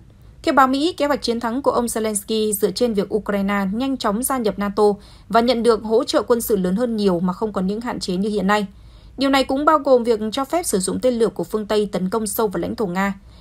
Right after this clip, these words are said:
Các tên lửa này cũng phải được cung cấp với số lượng lớn. Trước đó, cố vấn của Chánh văn phòng Tổng thống Ukraine, ông Mikhail Podolyak cho biết, kế hoạch chiến thắng của Ukraine bao gồm việc nhận được một số lượng đáng kể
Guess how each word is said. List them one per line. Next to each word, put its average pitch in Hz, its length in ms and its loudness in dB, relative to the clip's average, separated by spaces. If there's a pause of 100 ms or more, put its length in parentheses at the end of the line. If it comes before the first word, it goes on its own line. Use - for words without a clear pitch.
(100)
Các 277 160 2
tên 247 120 6
lửa 202 120 4
này 185 260 -2
cũng 254 300 -2
phải 233 160 0
được 180 200 -2
cung 254 140 -2
cấp 330 160 0
với 233 60 0
số 220 160 2
lượng 233 240 2
lớn. 196 260 0 (460)
Trước 349 180 -2
đó, 233 220 6
cố 247 160 4
vấn 233 240 0
của 262 120 2
Chánh 202 220 -2
văn 262 180 -2
phòng 208 280 -2
Tổng 180 180 -2
thống 170 240 -4
Ukraine, 196 520 -2 (300)
ông 240 240 2
Mikhail 214 500 0
Podolyak 196 520 0
cho 202 140 -2
biết, 247 220 0 (420)
kế 285 80 2
hoạch 330 160 6
chiến 247 180 0
thắng 254 280 0
của 320 100 -2
Ukraine 262 540 0
bao 233 180 2
gồm 208 280 2
việc 190 220 -2
nhận 196 240 2
được 190 200 2
một 190 240 2
số 196 260 0
lượng 254 300 2
đáng 190 180 -2
kể 247 140 0